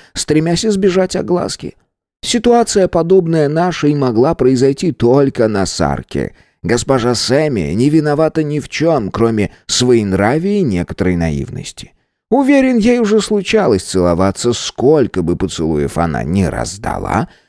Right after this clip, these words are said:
никто не посмотрит на неё косо. Если, конечно, она не целуется с флоринианцем. Однако именно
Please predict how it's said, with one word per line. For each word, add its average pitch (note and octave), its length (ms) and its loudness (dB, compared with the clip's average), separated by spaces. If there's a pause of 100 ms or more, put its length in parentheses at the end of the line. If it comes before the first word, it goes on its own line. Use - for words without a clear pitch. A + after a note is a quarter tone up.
(120)
никто F3+ 560 0
не F3+ 100 0
посмотрит F#2 760 -2
на D#2+ 80 -2
неё D2+ 280 -4
косо. - 460 -10 (280)
Если, G#3+ 360 2
конечно, E2+ 500 0
она E2+ 240 0 (160)
не C3+ 160 0
целуется G#2 600 2
с - 120 -10
флоринианцем. C#3 1000 0 (440)
Однако G2 500 0
именно A#2 420 2